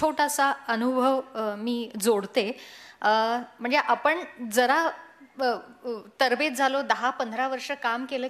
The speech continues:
की स्वतःला तज्ज्ञ म्हणवणारी मंडळी आपल्या आसपास आपण अनेक पाहतो. पण आत्ता अलीकडे दोन हजार पाच साली,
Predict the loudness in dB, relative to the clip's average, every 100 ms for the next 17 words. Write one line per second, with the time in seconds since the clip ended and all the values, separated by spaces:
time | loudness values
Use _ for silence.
0 | -6 -10 -4 -6 -4 -4 -4 -2 -4 -2
1 | 0 0 -2 -8 -6 -4 -2 -4 -2 -4
2 | -2 0 0 -2 -2 -2 -2 -2 -2 -2
3 | -8 -6 -2 -2 0 2 0 0 -4 -4
4 | -10 -12 -14 -20 -20 -20 _ 2 2 2
5 | -2 0 0 0 0 0 0 -2 -4 -10
6 | -20 -14 0 0 2 -2 2 0 2 2
7 | 2 2 2 2